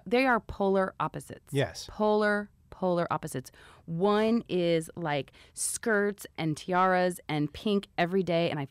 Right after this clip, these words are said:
Speaker 1: fucking hate it. But I let her do it.
Speaker 2: Yep.
Speaker 1: I've stopped trying to get in the way of that. And then the other one is, like, T-shirts and leggings, and the sweater has to be exactly where it, it needs to be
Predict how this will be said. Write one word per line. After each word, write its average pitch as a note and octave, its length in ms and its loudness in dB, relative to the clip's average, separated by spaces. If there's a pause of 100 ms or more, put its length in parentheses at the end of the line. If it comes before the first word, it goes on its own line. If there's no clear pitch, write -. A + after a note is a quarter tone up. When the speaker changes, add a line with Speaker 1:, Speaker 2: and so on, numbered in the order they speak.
(140)
Speaker 1:
fucking F3 280 0
hate D#3+ 240 0
it. F3+ 200 -2 (440)
But G#3 140 6
I F3+ 100 6
let F3 160 4
her G3 120 4
do F3+ 180 2
it. F#3+ 260 2
Speaker 2:
Yep. D#3 80 6
Speaker 1:
I've F3+ 80 2
stopped - 420 2
trying E3 220 2
to D#3+ 80 -2
get E3 160 2
in E3+ 60 0
the D#3+ 80 0
way D3+ 180 2
of C#3+ 60 0
that. D3 260 0 (240)
And G#3+ 140 2
then A3 100 4
the G#3 140 4
other G#3 180 4
one F#3+ 400 2
is, E3+ 300 -2
like, D#3+ 260 -2
T-shirts G#3 540 -2
and D#3+ 160 0
leggings, F3+ 460 0
and D#3+ 160 -2
the D3 40 -6
sweater F#3 300 -2
has F#3 200 -4
to F3+ 80 -8
be D#3+ 220 -4
exactly E3+ 600 -4
where F3 240 2
it, E3+ 80 0
it E3+ 220 2
needs F3 280 -2
to - 80 -6
be E3+ 260 0